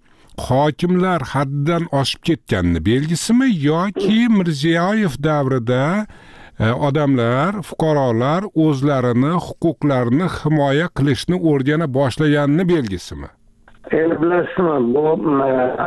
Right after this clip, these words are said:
Speaker 2: ilgari, e, mustaqillikdan keyin ham mana O'zbekistonda, yodingizda bo'lsa, bir mana shunaqangi ommaviy qurilishlar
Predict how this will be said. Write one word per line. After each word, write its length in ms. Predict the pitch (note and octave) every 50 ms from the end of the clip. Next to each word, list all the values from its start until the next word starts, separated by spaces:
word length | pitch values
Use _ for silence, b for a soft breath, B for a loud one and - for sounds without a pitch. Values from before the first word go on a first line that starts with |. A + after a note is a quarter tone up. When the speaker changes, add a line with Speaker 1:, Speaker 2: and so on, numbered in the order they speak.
| - - _ _ _ _ _ - D3 D3
Speaker 2:
ilgari, 600 | C#3+ D3 D3 C3 C3 C3+ D3+ D3 C#3+ D#3+ F3 F3+ F3 E3 - - _ _ _ - - - -
e, 40 | A#2+ A#2+ B2 C#3
mustaqillikdan 880 | C3+ - - D3+ C#3 - - C#3+ D3 D3+ C#3 C3+ C#3 E3 E3 D#3 C3 - -
keyin 340 | - D#3 D3+ D3+ D3+ D3 D3+
ham 160 | D#3+ E3 D#3 D3+ D3+
mana 160 | D3+ D#3 D3+ D3 C#3+
O'zbekistonda, 960 | C#3 C3 B2+ C#3 C#3+ B2+ - - - - D3+ C#3 C#3 C3+ C3 C3+ D#3 E3 E3
yodingizda 600 | D3+ C#3+ C3+ C3 A#2 C3 C3+ B2+ A#2+ B2 C#3 B2+ A#2+ B2+
bo'lsa, 280 | C3 A#2+ - D#3 E3 F3 F3+ F3 - _ - - - - - -
bir 400 | C#3+ D#3+ E3+ F3 F3 F3 E3+ D#3+ C#3+ C#3
mana 200 | C#3+ C#3+ C#3+ C3 -
shunaqangi 500 | C3+ C#3 C#3+ C3+ - C#3+ C#3+ C#3 C#3 - - D#3+ D3+
ommaviy 500 | D3 D3+ D3 D3 D3 C#3+ D3 D3+ D#3 D3+ - -
qurilishlar 600 | - C#3+ C#3+ D3+ C#3+ C3+ B2 - D3+ C#3 C#3+ C3+